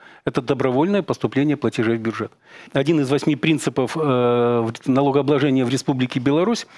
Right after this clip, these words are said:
это презумпция добросовестности. У нас плательщик всегда считается с момента его регистрации, его деятельности считается добросовестным. Если в каких-то контрольных мероприятиях не будет установлено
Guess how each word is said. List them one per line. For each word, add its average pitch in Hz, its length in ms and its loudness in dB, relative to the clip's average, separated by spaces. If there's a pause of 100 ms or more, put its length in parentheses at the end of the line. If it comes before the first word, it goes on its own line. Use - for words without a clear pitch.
(360)
это 147 540 0
презумпция 151 460 0
добросовестности. 127 920 -2 (560)
У - 80 -4
нас 143 120 2
плательщик 131 420 -2
всегда 143 300 0
считается 113 500 -2
с - 80 -6
момента 135 320 2
его 120 160 0
регистрации, 120 680 -2
его 120 200 0
деятельности 156 460 -2
считается 131 420 -2 (400)
добросовестным. 131 720 0
Если 131 680 2
в 110 60 -10
каких-то 135 400 -4
контрольных 139 440 0
мероприятиях 143 600 -2
не 135 80 2
будет 151 220 -2
установлено 117 600 0